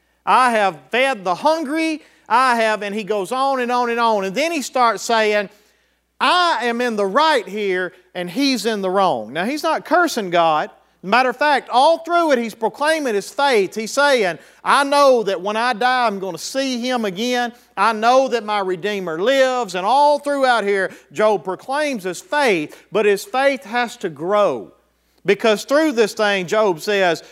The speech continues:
"Oh, if I could find him, I'd put him on trial. I'd put him on trial.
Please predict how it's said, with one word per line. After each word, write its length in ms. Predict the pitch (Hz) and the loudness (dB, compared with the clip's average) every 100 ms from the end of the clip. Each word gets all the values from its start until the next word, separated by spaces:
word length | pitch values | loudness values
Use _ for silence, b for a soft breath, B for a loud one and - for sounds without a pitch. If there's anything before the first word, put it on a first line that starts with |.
| B | B
"Oh, 440 | 214 269 294 285 269 | 4 6 8 8 6
if 140 | - | 4
I 160 | 240 240 | 4 2
could 220 | 233 190 | 2 -2
find 420 | - 262 269 269 | -2 -2 0 0
him, 160 | 254 220 | -2 0
I'd 180 | 202 - | 0 2
put 180 | 254 | 0
him 140 | 240 220 | 2 0
on 200 | 214 196 | 0 -2
trial. 640 | - 202 175 131 101 85 _ _ _ _ _ _ _ _ _ | -2 0 2 -2 -6 -12 _ _ _ _ _ _ _ _ _
I'd 160 | 143 143 | -8 0
put 160 | 226 226 | 2 2
him 100 | 220 | 4
on 220 | 226 226 | 2 2
trial. 580 | - 202 156 123 101 | 0 2 2 0 -6